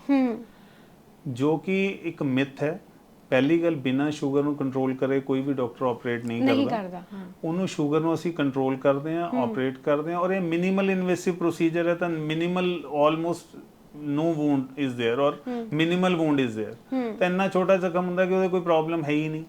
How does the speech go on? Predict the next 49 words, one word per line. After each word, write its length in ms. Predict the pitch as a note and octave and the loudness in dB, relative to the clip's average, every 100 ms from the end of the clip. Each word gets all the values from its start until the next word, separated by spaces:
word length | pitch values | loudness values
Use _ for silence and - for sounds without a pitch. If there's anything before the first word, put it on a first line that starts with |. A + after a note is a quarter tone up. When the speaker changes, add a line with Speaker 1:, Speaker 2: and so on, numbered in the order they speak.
| - | -10
Speaker 1:
ਹੂੰ। 240 | A#3+ A3+ G3+ - | -8 -8 -8 -4
Speaker 2:
ਔਰ 60 | F3+ | -4
ਦੂਜੀ 480 | D#3 E3+ D#3+ F#3+ F#3+ | 0 0 0 0 0
ਗੱਲ, 160 | G#3 G3+ | 0 0
ਇਹ 120 | F#3+ | 0
ਕੋਈ 140 | G#3 | 2
ਮੈਸਿਵ 480 | F#3+ C#3 C#3+ - F#3+ | 2 2 2 2 -2
ਸਰਜਰੀ 460 | D#3+ F3 E3+ E3+ D#3+ | 0 0 0 0 0
ਨਹੀਂ 160 | B2+ | 0
ਹੈ, 140 | A#2+ B2 | 0 0
ਲੌਂਗ 440 | B2+ C#3 D3 D#3+ | 2 4 4 2
ਸਰਜਰੀ 460 | D3 D#3 C#3+ D3 C#3+ | 0 0 2 2 2
ਨਹੀਂ 160 | B2+ | 2
ਹੈ 60 | B2 | 0
ਜਿਹਦੇ 220 | B2+ C#3+ | 0 0
'ਚ 40 | C#3 | 0
ਬਹੁਤ 280 | C3 C#3 | 2 2
ਵੱਡਾ 280 | C#3 B2+ C3 | 2 2 2
ਹੈ, 160 | B2+ B2 | 0 -4
ਬਹੁਤ 360 | C3+ C3 C#3+ C#3+ | -2 0 0 0
ਲੰਬੇ 340 | D3 C3 C3 C3+ | -2 0 2 0
ਟਾਈਮ 240 | C3 C3 | 0 0
ਲਈ 80 | C3 | 0
ਐਨੇਸਥੀਸੀਆ 560 | B2+ A#2+ B2+ A#2+ C3 B2+ | 0 -2 -4 -4 -2 -2
ਦੇਣਾ 260 | A2+ G#2+ | -4 -6
ਹੈ। 80 | G#2 - - - - - | -12 -18 -20 -20 -20 -8
ਤੇ 60 | E3 | -2
ਦਸ 280 | D3 D#3 D#3+ | 4 4 4
ਪੰਦਰਾਂ 280 | F3+ F3+ | 0 0
ਮਿੰਟ 260 | F3+ F3 E3+ | 0 -2 0
ਦਾ 120 | F3 | 0
ਪ੍ਰੋਸੀਜਰ 500 | E3+ E3 - D3+ E3+ | 0 -4 -2 0 0
ਹੁੰਦਾ, 220 | E3+ D#3+ | 0 2
ਉਹਦੇ 260 | E3 E3 E3+ | 2 2 -2
'ਚ 60 | E3+ | 0
ਕੋਈ 240 | E3+ E3 | 2 4
ਵੀ 100 | E3+ | 4
ਪ੍ਰੋਬਲਮ 400 | D3+ C#3 C#3 C#3 | 4 2 2 0
ਨਹੀਂ 160 | C#3 B2 | 0 -2
ਆਉਂਦੀ। 300 | A#2+ C#3 G#3 B3+ | -2 -4 -6 0
ਉਹ 160 | F3 | 2
Speaker 1:
ਹਮ। 60 | G#3 | 2
Speaker 2:
ਸੇਫਲੀ 920 | A3 - D#3 D#3+ E3 F3+ F3+ F#3 F#3+ - | -2 -2 2 2 0 -2 -2 -2 -4 -12
ਸ਼ੂਗਰ 480 | - - D3 D3 D#3+ | -18 -4 -2 2 4
ਔਰ 100 | D#3+ | 4
ਬਲੱਡ 260 | C#3 C3+ C3 | 2 -2 -4
ਪ੍ਰੈਸ਼ਰ 320 | C#3 C3+ C#3+ | -6 -6 -6
ਦੇ 140 | C#3 | -4
ਪੇਸ਼ੈਂਟ 460 | C3+ B2+ A2+ C#3 | -6 -6 -8 -8